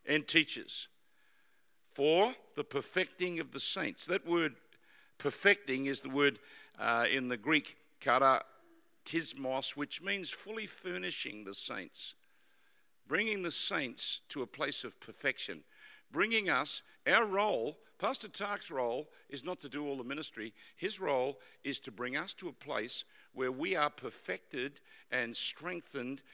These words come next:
and brought into a place where we become truly the ministers.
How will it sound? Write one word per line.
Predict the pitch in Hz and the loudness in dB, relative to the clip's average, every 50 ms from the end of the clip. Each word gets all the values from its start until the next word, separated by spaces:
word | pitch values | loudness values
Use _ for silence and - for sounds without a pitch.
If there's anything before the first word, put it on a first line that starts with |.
| - - - | -20 -10 -6
and | - 139 127 113 - | -4 -4 -4 -4 -6
brought | - 151 165 180 190 - - | -4 0 0 0 0 -2 -4
into | - 180 208 202 - - 202 | -8 -8 -8 -10 -10 -10 -12
a | 175 | -12
place | - - 139 143 120 113 131 - - - - - - - - - | -12 -8 -2 0 0 0 0 -2 -6 -8 -8 -14 -20 -20 -12 -6
where | 123 131 131 | -4 -4 -2
we | 120 143 165 170 | -2 -2 -2 -2
become | 135 139 131 - - 147 151 131 120 113 101 - | -2 -6 -8 -8 -6 -6 -6 -4 -6 -8 -10 -12
truly | - - - 185 175 135 117 | -8 -6 -4 -4 -4 -6 -8
the | 110 113 | -6 -6
ministers. | 135 160 170 151 - - - - - - - | -6 -6 -4 -6 -8 -8 -12 -16 -14 -14 -14